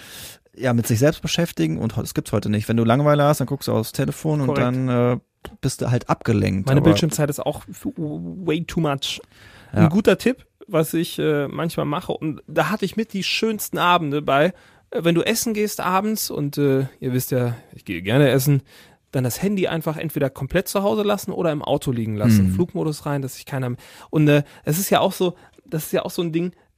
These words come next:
Speaker 2: äh, ich glaube, ich, ich hab manchmal das Gefühl, boah, ich muss erreichbar sein für die Leute, aber was bin ich für eine Witzfigur, dass ich glaube, dass ich das sein müsste?
Speaker 1: <laughs> Ja, das ist auch
Speaker 2: Auf
Speaker 1: Quatsch.
Speaker 2: gar keinen Fall musst du erreichbar sein für
Speaker 1: Ja.
Speaker 2: irgendwelche anderen Leute.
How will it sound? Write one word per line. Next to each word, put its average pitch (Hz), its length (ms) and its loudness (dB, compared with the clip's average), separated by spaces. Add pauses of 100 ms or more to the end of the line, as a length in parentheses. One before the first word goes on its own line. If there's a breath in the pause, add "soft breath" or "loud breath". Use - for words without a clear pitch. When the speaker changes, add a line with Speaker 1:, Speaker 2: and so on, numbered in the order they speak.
(160)
Speaker 2:
äh, 131 240 -4 (340)
ich - 120 -16
glaube, 185 520 4
ich, - 200 -6
ich - 140 -6
hab 175 80 -4
manchmal 190 280 0
das 160 140 0
Gefühl, 185 460 2
boah, 135 180 4
ich 147 140 -2
muss 175 160 0
erreichbar 156 400 2
sein 117 160 0
für 131 140 -6
die 120 60 -4
Leute, 117 340 -2
aber 139 180 0
was 156 140 -2
bin - 180 -2
ich - 140 -8
für - 320 -6
eine 156 280 2
Witzfigur, 170 480 2
dass 170 200 2
ich - 100 0
glaube, 170 300 8
dass 196 180 4
ich - 60 0
das 165 140 2
sein 156 200 6
müsste? 165 340 6
Speaker 1:
<laughs> - 40 -2
Ja, 101 80 4
das 113 160 0
ist - 140 -4
auch 120 80 4
Speaker 2:
Auf 170 100 2
Speaker 1:
Quatsch. 117 80 4
Speaker 2:
gar 196 120 6
keinen 196 200 4
Fall 208 240 6
musst 202 240 2
du 170 60 6
erreichbar 139 360 2
sein 127 160 0
für - 120 0
Speaker 1:
Ja. - 60 2
Speaker 2:
irgendwelche 110 280 6
anderen 123 260 -2
Leute. 120 260 0